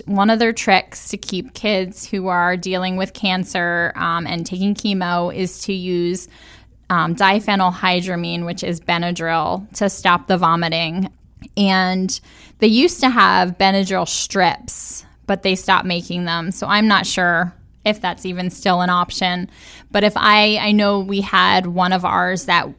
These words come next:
just kept throwing up repeatedly, repeatedly, like, we couldn't get her to stop. And so we found those strips, which they still made at the time, and they dissolved on the tongue. And after she took that, she was able to stop throwing up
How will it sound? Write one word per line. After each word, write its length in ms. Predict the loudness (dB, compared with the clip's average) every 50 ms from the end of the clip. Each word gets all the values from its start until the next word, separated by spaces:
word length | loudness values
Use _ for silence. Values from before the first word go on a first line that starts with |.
| _ _ _ -6
just 300 | -2 0 0 0 -2 -6
kept 380 | -4 0 0 0 -2 -4 -10 -14
throwing 400 | -6 -2 -2 -2 -2 -2 -4 -4
up 180 | -4 -4 -4
repeatedly, 720 | -6 -8 -8 -6 -6 -4 -2 -2 -2 -2 -4 -6 -6 -6 -4
repeatedly, 720 | -4 -4 -4 -4 -4 -6 -4 -2 -2 -4 -4 -4 -6 -4
like, 180 | -4 -4 -4 -4
we 100 | -6 -6
couldn't 280 | -4 -4 -4 -4 -2
get 160 | -2 -4 -4 -4
her 100 | -6 -8
to 80 | -8
stop. 560 | -10 -10 -8 -6 -6 -4 -4 -4 -6 -6 _ -20 _ -20 -20 -20 -20 -20 -20 -20 -12 _ -2
And 400 | 0 2 2 2 2 2 0 -2
so 720 | -2 0 2 4 4 4 4 4 2 0 -2 -4 -6 -8
we 540 | -12 -4 -2 0 0 0 0 0 0 -2 -2
found 380 | 0 2 2 4 4 2 0
those 160 | -2 -4 -4 -4
strips, 440 | -6 -2 0 0 0 0 -2 -4
which 200 | -6 -4 -4 -4
they 120 | -2 -2 -2
still 300 | -2 -2 -2 -2 -2 0
made 240 | 0 2 2 2 2
at 120 | 0 0
the 80 | -2 -6
time, 600 | -2 0 2 2 4 4 4 2 2 0 0 -2
and 260 | -4 -2 -2 -2 -2
they 120 | -2 -4
dissolved 480 | -4 -4 -2 2 2 4 4 2 0 -2
on 160 | -4 -4 -4
the 80 | -6 -6
tongue. 580 | -4 0 4 4 6 6 4 4 2 0 0
And 500 | -2 -4 -6 -4 -2 0 0 0 0 0
after 400 | 0 0 -2 -2 -2 -6 -10 -10
she 200 | -8 -8 -8 -10
took 280 | -8 -8 -8 -10 -10 -8
that, 500 | -2 0 2 2 2 2 0 -2 -4 -6
she 180 | -8 -8 -8 -6
was 220 | -6 -6 -6 -6
able 320 | -6 -6 -6 -4 -6 -6 -6
to 160 | -8 -8 -8
stop 340 | -8 -4 -4 -4 -4 -4 -8
throwing 380 | -8 -6 -6 -4 -6 -4 -4
up 320 | -2 -2 -2 -2 -4 -10